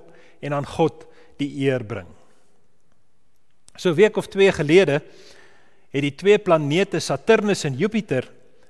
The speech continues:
baie naby aan mekaar gelyk. Dis 'n verskyning wat nie baie gebeur nie, en sterrekundiges oor die hele wêreld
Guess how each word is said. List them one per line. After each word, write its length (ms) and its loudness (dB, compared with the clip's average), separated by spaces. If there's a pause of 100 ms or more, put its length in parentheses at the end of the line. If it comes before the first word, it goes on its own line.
(140)
baie 300 4
naby 420 2
aan 180 -4
mekaar 380 0
gelyk. 580 -6 (1400)
Dis 140 -2
'n 60 -2
verskyning 580 -2
wat 220 -2
nie 400 -4 (760)
baie 240 2
gebeur 440 0
nie, 220 -4 (1000)
en 400 0
sterrekundiges 960 0
oor 160 0
die 160 -4
hele 240 4
wêreld 480 -2